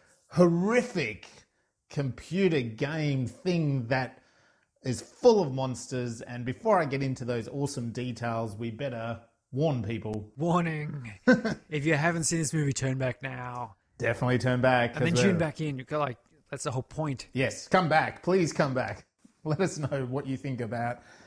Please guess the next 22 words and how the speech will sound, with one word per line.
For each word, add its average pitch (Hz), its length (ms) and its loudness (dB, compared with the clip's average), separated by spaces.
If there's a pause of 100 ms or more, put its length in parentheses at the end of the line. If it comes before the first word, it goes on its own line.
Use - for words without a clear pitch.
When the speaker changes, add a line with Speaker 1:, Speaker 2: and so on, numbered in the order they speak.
(220)
Speaker 1:
Gantz 131 400 4
Zero 127 600 4
and, 120 260 -2
uh, 110 80 -2 (460)
what 120 200 -4
we're 127 140 2
gonna 117 180 -2
say 104 300 -8
about 98 260 -8
it. 101 140 -10
So 143 180 0
what 175 240 6
was 147 160 0
your 160 160 2
number 165 320 0
one 160 220 0
takeaway 175 440 0
from 170 280 -4
Gantz 190 260 -4
Zero, 196 360 4
Surrey? 220 640 2 (840)
Speaker 2:
It 202 220 4